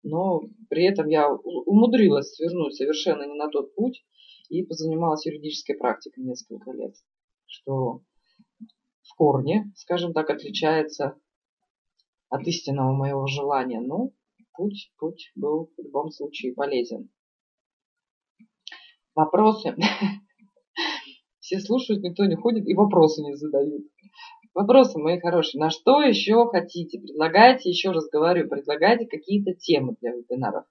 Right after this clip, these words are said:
Я рассказывать могу часами. Мне это очень интересно, мне нравится, я люблю делиться. Мне нравится быть для вас полезной.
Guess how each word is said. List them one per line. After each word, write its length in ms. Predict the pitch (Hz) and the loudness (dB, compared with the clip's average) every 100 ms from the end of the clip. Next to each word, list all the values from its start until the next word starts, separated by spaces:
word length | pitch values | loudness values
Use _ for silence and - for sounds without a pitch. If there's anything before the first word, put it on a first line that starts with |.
| - - - - | -18 -18 -14 4
Я 180 | 180 | 8
рассказывать 600 | 262 208 202 214 196 160 | 8 8 4 2 2 -6
могу 240 | 160 165 180 | -4 -6 -6
часами. 640 | - - - 135 101 101 - _ _ _ _ | -8 -8 -4 -2 -2 -6 -12 _ _ _ _
Мне 320 | 156 196 254 | 2 4 4
это 140 | 196 196 | 2 0
очень 340 | 185 - 160 | -2 -4 -4
интересно, 500 | 156 151 151 143 - | -6 -4 -4 -4 -4
мне 180 | 151 202 | 0 2
нравится, 580 | 208 147 135 127 - 135 | 4 4 2 0 -6 -6
я 260 | 160 196 | 2 4
люблю 320 | 196 175 151 165 | 4 0 -4 -8
делиться. 680 | 147 147 143 - - 87 101 _ - - _ - | -8 -12 -12 -14 -8 -8 -8 _ -20 -20 _ -8
Мне 400 | 160 196 208 170 | 0 2 2 2
нравится 580 | 175 170 208 214 202 - | 0 4 6 6 0 0
быть 200 | 202 202 | 0 4
для 160 | 165 | 4
вас 200 | 165 190 | 6 4
полезной. 880 | 202 175 175 160 151 139 110 - 110 | 2 0 6 4 4 -4 -8 -10 -14